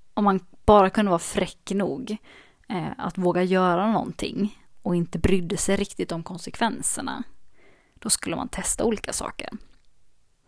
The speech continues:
Sen är inte det samma sak som att det är någonting som du kanske faktiskt verkligen vill göra på fullaste allvar och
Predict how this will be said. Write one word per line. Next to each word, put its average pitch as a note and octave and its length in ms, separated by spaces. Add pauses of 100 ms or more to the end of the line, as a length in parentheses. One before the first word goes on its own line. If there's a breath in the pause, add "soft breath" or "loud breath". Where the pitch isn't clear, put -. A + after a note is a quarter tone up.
(540 loud breath)
Sen F4 360
är - 80
inte A3 200
det F#3 180
samma F3+ 400
sak - 500
som E3+ 220
att E3 140
det F3+ 120
är E3+ 100
någonting E3 420
som D#3+ 200
du D#3+ 80
kanske D#3 340
faktiskt - 680
verkligen G#3 1160
vill E3+ 400
göra E3+ 340
på - 120
fullaste E3+ 540
allvar A3 760
och - 220